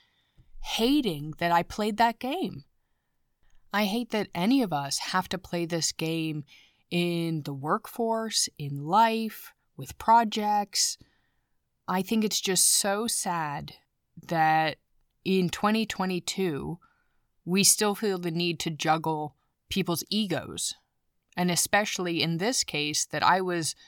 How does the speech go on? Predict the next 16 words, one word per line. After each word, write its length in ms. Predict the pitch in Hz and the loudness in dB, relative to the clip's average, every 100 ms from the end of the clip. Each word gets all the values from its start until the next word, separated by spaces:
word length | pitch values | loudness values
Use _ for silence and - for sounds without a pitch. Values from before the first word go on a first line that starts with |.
| _ - | _ -10
juggling 520 | 151 180 175 170 165 | 2 2 4 0 0
egos 400 | - 185 170 160 | -2 -2 -2 -2
because 340 | - 160 156 151 | -4 -4 -4 -8
of 140 | 143 | -6
gender. 600 | 160 165 156 - - - _ _ _ _ _ _ _ _ - | 0 0 -2 -8 -14 -18 _ _ _ _ _ _ _ _ -4
My 200 | 170 175 | 2 4
one 240 | 185 190 | 6 4
group 200 | 180 175 | 2 0
of 120 | 165 | -2
friends, 340 | - 170 165 156 | 0 0 0 -2
we've 180 | 156 - | -6 0
got 240 | 156 151 | 0 2
a, 220 | 151 151 | 0 -2
a 60 | - | -4
group 340 | 143 165 165 - | -6 -4 -4 -4
chat, 360 | - 143 139 | -2 -2 -4